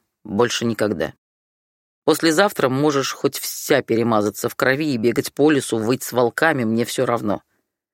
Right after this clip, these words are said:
Но если сегодня не придёшь на причал, я вернусь сюда.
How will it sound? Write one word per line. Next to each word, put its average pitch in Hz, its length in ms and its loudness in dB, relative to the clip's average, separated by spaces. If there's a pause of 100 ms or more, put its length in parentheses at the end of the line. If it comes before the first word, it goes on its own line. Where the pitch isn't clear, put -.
(320)
Но 143 100 2
если 170 260 2
сегодня 165 560 2
не 117 120 0
придёшь 143 400 0
на 131 80 -2
причал, 165 460 0
я 143 160 2
вернусь 127 380 0
сюда. 107 520 -2